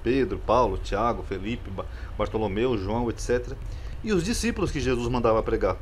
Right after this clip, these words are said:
Jesus não mandou setenta discípulos pregar em pares de dois em dois.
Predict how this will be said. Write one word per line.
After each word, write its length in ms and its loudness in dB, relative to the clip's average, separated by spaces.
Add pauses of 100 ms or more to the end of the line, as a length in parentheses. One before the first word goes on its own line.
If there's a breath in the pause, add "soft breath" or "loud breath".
Jesus 180 0
não 80 -2
mandou 240 2
setenta 460 0
discípulos 440 -6
pregar 380 2
em 40 -4
pares 300 2
de 120 0
dois 240 -2
em 60 -6
dois. 280 -2